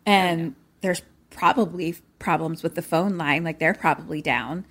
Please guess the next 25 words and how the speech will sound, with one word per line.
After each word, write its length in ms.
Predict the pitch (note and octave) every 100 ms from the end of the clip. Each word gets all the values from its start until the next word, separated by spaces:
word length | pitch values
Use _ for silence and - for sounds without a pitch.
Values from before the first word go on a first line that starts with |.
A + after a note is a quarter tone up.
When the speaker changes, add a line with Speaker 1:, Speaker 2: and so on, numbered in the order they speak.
| - - -
Speaker 1:
And 140 | F3+
so 300 | A3 F3+ E3+ - -
Tim 220 | G#3 F3
picks 220 | F3+ F3+
up 120 | F3+
the 80 | -
phone, 440 | - D#3 F#2+ E3 E3+ _ _ _ _ _ -
dial 320 | E3 C3+ - E3
tone. 360 | - - F#3+ - _ _ -
Speaker 2:
Dial 260 | G3+ A#3+
tone. 220 | B3 E3+ -
Speaker 1:
And 100 | G3+
he's 140 | F3
like, 240 | E3+ D#3 - _ _ -
"People 340 | - G#3+ F#3+
are 120 | F3
in 140 | E3 E3+
her 180 | F3 D#3+
now. 240 | D#3 D3
Lights 380 | E3 E3+ E3+ -
are 120 | D#3+
on." 320 | C#3+ C#3+ D3+
Like, 360 | D#3+ D3 D3+ - _ _ _ _ _ _ _ _
Speaker 2:
Yeah. 280 | - B3+ F3 F3 _ _ _ _ _ _ _ _ _ _ _ -
Speaker 1:
And 420 | G#3+ G3 F3 E3